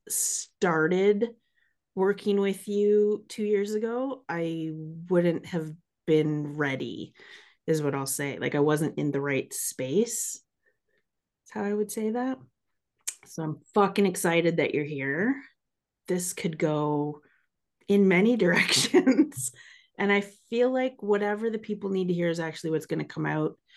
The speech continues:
It's kinda how we roll. I do wanna talk about some business stuff. I wanna talk about some mindset stuff. Obviously, we're both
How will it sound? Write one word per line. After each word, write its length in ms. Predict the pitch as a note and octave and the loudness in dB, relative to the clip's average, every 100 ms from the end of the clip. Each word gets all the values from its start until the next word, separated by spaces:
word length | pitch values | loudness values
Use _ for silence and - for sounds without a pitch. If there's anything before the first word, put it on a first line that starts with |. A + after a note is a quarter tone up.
| - _ | -20 _
It's 80 | - | -12
kinda 260 | - E3+ E3 | -2 0 2
how 220 | E3+ D#3+ | 2 2
we 120 | D3+ | 2
roll. 580 | D#3 D3 D3 D3 D#3 - _ | 0 0 0 -2 -6 -12 _
I 80 | E3 | -4
do 120 | E3 | 2
wanna 200 | F3+ D#3+ | 2 2
talk 180 | D#3 D#3+ | -2 -4
about 220 | D#3 - | -4 -4
some 100 | D3+ | -2
business 380 | D3+ F3+ F3+ F3 | 0 2 2 0
stuff. 320 | - F3 F3 | -2 -4 -2
I 20 | D#3 | -4
wanna 200 | D3 D3 | -4 -6
talk 180 | D#3 | -6
about 200 | D#3 D#3 | -6 -6
some 120 | - D3 | -6 -6
mindset 500 | D3 D#3 F3 - - | -2 -2 -2 -4 -6
stuff. 320 | - E3 F3 - - - - - | -6 -6 -6 -16 -20 -20 -10 0
Obviously, 680 | E3 F3 G3 G3 G3 G3 G3 | 2 4 4 2 2 4 6
we're 140 | E3+ | 4
both 380 | D#3 E3+ E3+ | 2 4 4